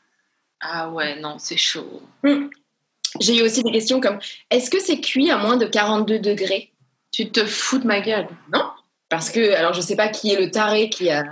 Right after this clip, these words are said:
Speaker 2: euh, donné l'info que au-dessus de quarante-deux degrés, ça perdait toutes les vitamines ou je sais pas quoi. «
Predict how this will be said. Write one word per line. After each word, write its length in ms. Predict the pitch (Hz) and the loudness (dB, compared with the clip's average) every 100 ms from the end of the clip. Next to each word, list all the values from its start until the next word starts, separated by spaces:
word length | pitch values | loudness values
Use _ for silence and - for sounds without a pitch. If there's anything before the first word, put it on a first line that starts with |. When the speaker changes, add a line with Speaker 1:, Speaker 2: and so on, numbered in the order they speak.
| 147 151 | 0 0
Speaker 2:
euh, 380 | 151 156 156 | 2 0 0
donné 340 | 151 170 202 202 | 0 -2 0 0
l'info 360 | 190 - 208 | -2 0 -2
que 100 | 208 | 0
au-dessus 380 | 175 147 190 - | 0 0 -2 -4
de 60 | 208 | -4
quarante-deux 360 | 190 185 180 | -2 -2 -2
degrés, 380 | 170 175 170 196 | 0 0 0 0
ça 100 | 180 | -2
perdait 280 | - 175 170 | -6 -8 -8
toutes 180 | 175 165 | -8 -6
les 80 | 175 | -6
vitamines 460 | 190 262 190 190 | -2 -2 0 -4
ou 40 | 175 | -4
je 60 | |
sais 60 | - | -4
pas 80 | 156 | -4
quoi. « 200 | 208 | -4